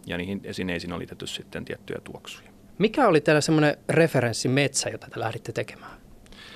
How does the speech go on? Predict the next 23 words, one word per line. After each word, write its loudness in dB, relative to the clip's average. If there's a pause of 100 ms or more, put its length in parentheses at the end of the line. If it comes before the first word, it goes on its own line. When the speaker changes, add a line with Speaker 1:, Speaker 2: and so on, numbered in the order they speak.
(340)
Speaker 1:
Hyvä 4
kysymys. -4
Ö, 0
suomalaista 2
metsästä -2
puhuttiin, -4 (240)
sienet, -4 (520)
havun -4
tuoksu. -6 (520)
Toki 0
nyt -4
tämä 0 (760)
metsä, -4
joka 2
tehtiin, 0
on -2
ehkä -6
vähän -2
semmoinen -4 (500)
lämpimämpi, 0 (100)
maihin -2
sijoittuvan -2
näköinen. -4